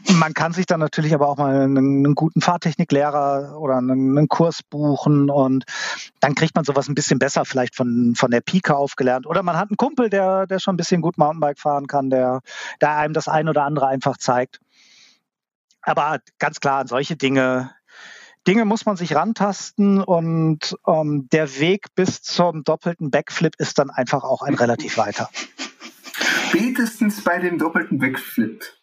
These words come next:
Speaker 2: braucht man sicherlich einen Helm. Super Übergang von mir. Aber das hast du gesagt, <laughs> ähm, Helme,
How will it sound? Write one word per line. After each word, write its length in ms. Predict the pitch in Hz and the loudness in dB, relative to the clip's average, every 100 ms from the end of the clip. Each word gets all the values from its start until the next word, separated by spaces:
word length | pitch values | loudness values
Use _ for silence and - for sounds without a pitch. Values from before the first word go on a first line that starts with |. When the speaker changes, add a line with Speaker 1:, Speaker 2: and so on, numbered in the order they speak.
| _ | _
Speaker 2:
braucht 380 | 123 139 - - | -2 -2 -2 -4
man 240 | 127 131 | -2 0
sicherlich 460 | 123 139 143 - 151 | -2 0 0 -2 -2
einen 180 | 147 151 | -2 0
Helm. 380 | 170 123 120 - _ _ _ | -2 -4 -10 -16 _ _ _
Super 320 | - 131 127 127 | -6 -4 0 0
Übergang 380 | 143 113 107 | 0 0 -2
von 200 | 117 117 | -2 0
mir. 260 | 113 123 - | 0 0 0
Aber 220 | 139 175 | 0 0
das 220 | - - | 0 0
hast 200 | 587 - | 0 0
du 100 | - | 0
gesagt, 420 | 160 143 185 240 - | -2 -2 -4 -2 -6
<laughs> 100 | 156 | -4
ähm, 360 | 156 147 147 196 226 | -4 -4 -4 -4 -2
Helme, 520 | - 285 180 - - | -2 -2 -2 -4 -6